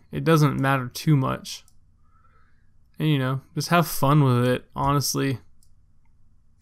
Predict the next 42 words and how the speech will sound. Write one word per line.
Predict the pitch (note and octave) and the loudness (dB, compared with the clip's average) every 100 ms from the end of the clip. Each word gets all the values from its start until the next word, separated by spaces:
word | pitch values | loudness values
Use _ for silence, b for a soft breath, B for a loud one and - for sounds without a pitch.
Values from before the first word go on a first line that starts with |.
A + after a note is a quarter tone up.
| _ _ _ _ _ - - - | _ _ _ _ _ -20 -14 -6
You | C#3 | 0
can | C#3 | 2
do | C3+ C#3+ C#3+ | 4 4 4
so | C3 - | 2 2
much | D3 D3 | 2 2
stuff, | - - D3 C3 - - | 0 0 0 0 -2 -4
or | E3 | 2
you | F#3+ | 4
can | A#3+ | 4
just | A3 C#3 | 4 4
leave | D#3+ | 4
it | D#3 | 4
like | D3 A#2+ | 2 2
this | C#3 D3 | 0 2
and | C3 | 0
have | A#2+ B2+ | 0 0
some | - C3+ | 0 0
kind | - C#3 | 0 0
of, | A#2+ | 2
like, | B2+ | -2
weird | B2+ C3 B2+ | 0 0 -2
trippy | - C3+ C3+ C3 | -2 -6 -4 -8
effect | - C3 B2 - - b b b | -6 -6 -6 -8 -20 b b b
and | C3 B2+ | -4 -2
put | B2 D3 | 0 2
some | C#3+ | 2
more | C3 C3 C3 | 2 -2 -2
masks | B2 B2+ A2+ - - | 0 -2 -2 -4 -4
on | C#3 C3+ | -6 -6
it | A2 - | -10 -10
or | D3 | -6
something | E3 D3+ | -2 0
like | C3+ - | 0 -4
that. | C3 B2 | -4 -2
I | A#2 | 0
have, | C#3 C3+ - - | -2 -4 -12 -6
I | C#3 | -4
don't, | - | -2
I | C#3 | -2
don't | C3+ A2 | -2 -6
know. | - B2 - - | -10 -14 -16 -20
Like, | - | -20